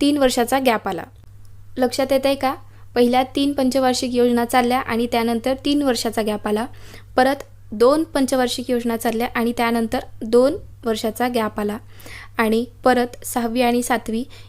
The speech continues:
या दोन पंचवार्षिक योजना चालल्या आणि त्यानंतर परत दोन वर्षाचा गॅप आला. तीन दोन दोन, लक्षात ठेवा, तीन दोन दोन, बरोबर तीन चालल्या, तीन गॅप, दोन चालल्या, दोन गॅप,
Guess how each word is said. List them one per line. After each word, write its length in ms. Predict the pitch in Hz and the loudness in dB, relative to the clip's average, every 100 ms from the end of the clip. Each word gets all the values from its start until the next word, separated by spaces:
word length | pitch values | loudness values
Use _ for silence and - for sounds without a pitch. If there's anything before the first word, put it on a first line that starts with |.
| - | -2
या 140 | 233 | 0
दोन 220 | 226 240 | 4 4
पंचवार्षिक 600 | 254 254 240 233 226 240 | 4 0 0 0 -2 -2
योजना 260 | 233 220 220 | -2 0 -2
चालल्या 320 | 214 226 214 | 0 -2 0
आणि 140 | 214 220 | -2 -2
त्यानंतर 460 | 226 226 226 208 214 | -2 -2 -2 -4 -4
परत 280 | - 220 233 | -2 -2 2
दोन 240 | 240 233 | 2 2
वर्षाचा 440 | 220 214 214 208 285 - - | 0 -4 -4 -2 -4 -6 -4
गॅप 240 | 214 202 190 | -2 -2 -6
आला. 140 | 196 - - - - - - | -10 -12 -18 -18 -16 -8 0
तीन 280 | 285 311 311 | 2 2 4
दोन 300 | 247 247 254 | 6 6 4
दोन, 240 | 226 196 180 - - - - - - - | 4 2 -2 -16 -20 -20 -20 -20 -16 -8
लक्षात 380 | 220 - 247 | -6 -4 -4
ठेवा, 220 | 262 247 294 - | -4 -4 -6 -4
तीन 220 | 240 247 | -2 0
दोन 280 | 233 233 226 | 4 2 2
दोन, 180 | 226 247 - - - - - - - - - - - - - | 0 -2 -6 -18 -20 -20 -20 -20 -18 -20 -20 -20 -20 -20 -2
बरोबर 300 | 240 240 254 254 | 2 4 4 2
तीन 160 | 262 262 | 0 0
चालल्या, 340 | 269 254 277 359 - - | 2 0 -2 -6 -16 -6
तीन 180 | 277 269 | -2 0
गॅप, 220 | 233 180 - - - - | 0 0 -6 -14 -18 -6
दोन 220 | 214 233 | 0 2
चालल्या, 360 | 240 254 233 262 - | 2 0 0 -2 -2
दोन 300 | 214 247 233 | 4 4 4
गॅप, 200 | 208 | -2